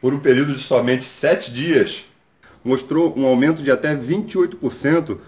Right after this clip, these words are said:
dos níveis sanguíneos de testosterona. E mais interessante ainda, ele diminuiu quase que trinta e oito por cento os níveis de estradiol, que é um hormônio que pode aumentar o aparecimento de características femininas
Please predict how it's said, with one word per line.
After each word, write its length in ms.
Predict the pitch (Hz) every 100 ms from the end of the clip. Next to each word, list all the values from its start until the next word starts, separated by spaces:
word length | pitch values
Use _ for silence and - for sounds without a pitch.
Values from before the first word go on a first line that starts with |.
| -
dos 160 | 120 120
níveis 340 | 131 151 151
sanguíneos 540 | 143 175 165 139 165 156
de 140 | 151
testosterona. 1000 | 147 175 185 185 175 180 135 139 123 85 - - _ -
E 60 |
mais 220 | 110 151 175
interessante 600 | 160 170 160 160 160 151
ainda, 360 | 127 135 - - -
ele 160 | - 143
diminuiu 580 | 143 151 143 135 175 165
quase 340 | 147 151 160 156
que 80 |
trinta 400 | 135 - 196 190
e 40 | 180
oito 260 | 165 170
por 140 | - 123
cento 520 | - 151 170 - 87 - -
os 140 | 117
níveis 300 | 120 147 156
de 100 | 131
estradiol, 840 | 165 - 156 165 131 135 135 - - - -
que 80 |
é 20 | 127
um 60 |
hormônio 280 | 127 120 139
que 60 | -
pode 180 | 131
aumentar 320 | 135 135 113 127
o 60 |
aparecimento 560 | 131 123 123 120 123 120
de 80 | 117
características 640 | 117 123 123 120 - 117
femininas 760 | - - 165 131 127 139 131